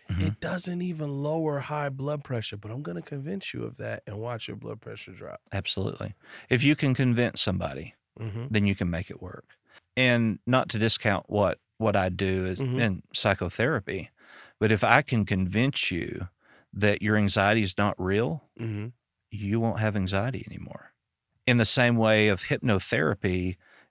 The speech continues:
Speaker 1: if you were to be hypnotized to believe that something wasn't what it is,
Speaker 2: Mm-hmm.
Speaker 1: you're not gonna have that problem
Speaker 2: Then you
Speaker 1: anymore.
Speaker 2: just won't have that problem. You're absolutely
Speaker 1: The
Speaker 2: right.
Speaker 1: issue comes where you don't believe me.
Speaker 2: Right.
Speaker 1: You don't believe what I'm saying.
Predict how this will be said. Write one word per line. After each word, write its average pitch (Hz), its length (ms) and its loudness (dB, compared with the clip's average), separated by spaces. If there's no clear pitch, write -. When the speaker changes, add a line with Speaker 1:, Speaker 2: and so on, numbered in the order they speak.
Speaker 1:
if 98 260 4
you 117 120 4
were 110 100 6
to 101 60 4
be 92 160 0
hypnotized 98 800 0
to 98 60 -2
believe 107 560 2
that 87 180 -6
something 104 440 0
wasn't 101 420 0
what 92 200 0
it 85 120 -6
is, - 540 -2
Speaker 2:
Mm-hmm. 107 260 -8
Speaker 1:
you're 104 140 0
not 95 160 2
gonna 98 160 0
have 104 140 0
that 107 200 2
problem 120 320 0
Speaker 2:
Then 113 120 0
you 104 40 0
Speaker 1:
anymore. 104 160 -2
Speaker 2:
just - 100 -4
won't 107 120 -2
have 107 80 -4
that 110 120 -6
problem. 135 260 -6
You're 104 100 -6
absolutely 104 340 -2
Speaker 1:
The - 60 0
Speaker 2:
right. - 80 -6
Speaker 1:
issue 120 360 4
comes 92 460 0
where 90 200 0
you 95 200 -2
don't 95 240 -2
believe 107 480 -4
me. - 300 -10
Speaker 2:
Right. 87 1000 -14
Speaker 1:
You 101 180 2
don't 101 220 2
believe 92 380 0
what 85 140 -4
I'm 82 160 -8
saying. - 400 -8